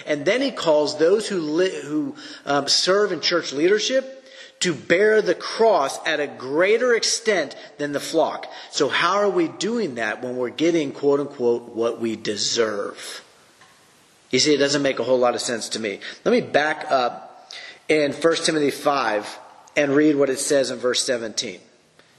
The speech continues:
Because I think this is very important to establish in eighteen. Then we're gonna go back into Deuteronomy twenty-five where it talks about this quote. And then we're gonna go to what Paul says again, um, in First Corinthians chapter nine.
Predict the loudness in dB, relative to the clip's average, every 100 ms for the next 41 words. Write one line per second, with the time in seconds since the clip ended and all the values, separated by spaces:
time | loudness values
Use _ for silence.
0 | _ _ 2 4 4 2 0 0 2 2
1 | 2 2 2 0 0 0 0 -2 0 -2
2 | -2 -4 0 0 0 -2 -4 -2 0 0
3 | 0 0 0 -2 -2 -6 -2 -2 0 -4
4 | -6 -6 -6 -4 -2 0 -2 -4 -2 -2
5 | -2 -6 -6 -6 -10 -6 -4 -4 -6 -16
6 | -10 -4 0 2 4 2 4 4 4 2
7 | 0 2 4 2 2 2 2 0 2 2
8 | 0 -4 -12 -20 -20 -20 -20 -20 -10 -2
9 | 0 2 0 -4 -6 -12 -2 -2 2 2
10 | 2 0 0 0 0 0 -2 -4 -4 -2
11 | -2 -4